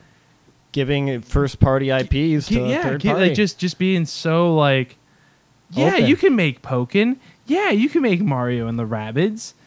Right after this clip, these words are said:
Speaker 2: Yeah, you can put Star Fox in this weird sci-fi, s-,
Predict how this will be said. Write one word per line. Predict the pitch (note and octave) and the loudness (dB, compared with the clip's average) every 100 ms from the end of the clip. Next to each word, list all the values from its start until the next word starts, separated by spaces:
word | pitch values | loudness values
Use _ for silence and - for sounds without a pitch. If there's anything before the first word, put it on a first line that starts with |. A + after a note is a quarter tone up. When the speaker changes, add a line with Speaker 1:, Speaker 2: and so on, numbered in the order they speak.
| _ _ _ _ | _ _ _ _
Speaker 2:
Yeah, | C#4 F#4+ | -6 -2
you | G#4 C#4+ | 0 0
can | F4 | 0
put | B3 G#3+ | 0 0
Star | - E3 C#3+ | 0 -2 0
Fox | C3 C#3+ C3 - | 0 -2 -4 -4
in | C#3+ | -4
this | C3 B2 | -4 -4
weird | B2 C3 C3 C3 A#2+ B2 _ _ _ _ | -2 0 2 2 -2 -12 _ _ _ _
sci-fi, | - - C#3 B2+ B2 B2+ B2 B2 A#2 _ - | -12 -6 -2 -2 -2 0 0 0 -4 _ -18
s-, | - | -16